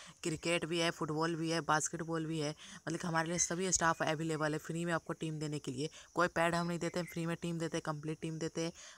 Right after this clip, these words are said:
तो आप ऐसा कर सकते हैं, हमारे सभी ग्रुप को ज्वाइन कर सकते हैं। आपको मतलब क्रिकेट का ज्वाइन करने के लिए आपको Telegram का लिंक मिलेगा नीचे कमेंट बॉक्स में पिन,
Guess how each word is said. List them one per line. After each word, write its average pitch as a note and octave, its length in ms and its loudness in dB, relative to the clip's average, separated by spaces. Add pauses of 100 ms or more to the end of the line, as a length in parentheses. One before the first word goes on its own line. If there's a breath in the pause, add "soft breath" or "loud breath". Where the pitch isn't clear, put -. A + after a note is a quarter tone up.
तो D3+ 80 0
आप D#3 200 4
ऐसा E3+ 200 0
कर E3+ 120 -2
सकते E3 220 -2
हैं, E3 40 0
हमारे D#3+ 180 2
सभी D#3+ 280 -2
ग्रुप D#3 300 -4
को D#3+ 100 0
ज्वाइन D#3+ 240 2
कर D#3+ 140 -2
सकते - 280 -2
हैं। D3 100 -2 (300 loud breath)
आपको E3 420 2
मतलब D#3+ 200 0
क्रिकेट D#3+ 340 -4
का E3+ 100 -2
ज्वाइन D#3+ 240 0
करने D#3+ 200 -4
के - 140 -16
लिए D#3+ 100 0
आपको D#3 140 -2
Telegram D#3+ 440 0
का E3 160 2
लिंक D#3+ 300 -2
मिलेगा D#3+ 280 0
नीचे D#3 200 2
कमेंट D#3 280 2
बॉक्स D3+ 180 0
में D#3+ 120 -2
पिन, D3 160 -2